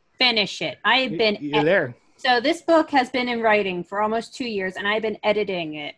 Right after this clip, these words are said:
Speaker 1: for almost a year.
Speaker 2: Yep.
Speaker 1: So this book is, like, two years overdue at this point, and I am done. I want to have it finished 'cause I don't know, I don't know if anyone else is aware of this, but October is NaNoWriMo Prep Month.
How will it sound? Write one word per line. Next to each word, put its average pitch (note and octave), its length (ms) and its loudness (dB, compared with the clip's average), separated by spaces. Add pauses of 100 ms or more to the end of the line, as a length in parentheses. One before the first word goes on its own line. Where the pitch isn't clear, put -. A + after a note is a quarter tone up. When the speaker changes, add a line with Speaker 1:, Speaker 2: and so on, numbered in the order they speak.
Speaker 1:
for G3+ 180 -2
almost F3+ 380 -6
a F3+ 40 -4
year. D#3+ 400 -10 (120)
Speaker 2:
Yep. C3+ 260 -12
Speaker 1:
So G#3+ 260 2
this E4 240 0
book A#3+ 360 0
is, G3+ 120 0
like, F#3+ 220 0
two C#4 200 0
years A#3+ 360 2
overdue F3+ 500 -2
at D#3+ 120 -4
this D#3+ 180 -8
point, F3 340 -6
and F3+ 140 -6
I A3+ 160 2
am G3+ 400 -2 (120)
done. A#3 440 2
I G3 140 0
want G3+ 240 -2
to G#3+ 100 -10
have G3+ 300 -2
it F#3+ 200 -6
finished - 920 -4 (480)
'cause G3 680 0 (500)
I G3+ 200 2
don't G#3 40 0
know, G#3+ 200 0 (240)
I G3+ 120 0
don't G3+ 80 0
know G#3+ 100 0
if G#3+ 80 -2
anyone A3 260 0
else A3+ 180 -2
is A3+ 100 -12
aware A#3+ 260 0
of G#3+ 60 -4
this, G3+ 260 -4
but G3 180 -2
October A3 720 -4
is G3+ 300 -4
NaNoWriMo G#3 720 -4
Prep - 300 -2
Month. F3+ 360 -10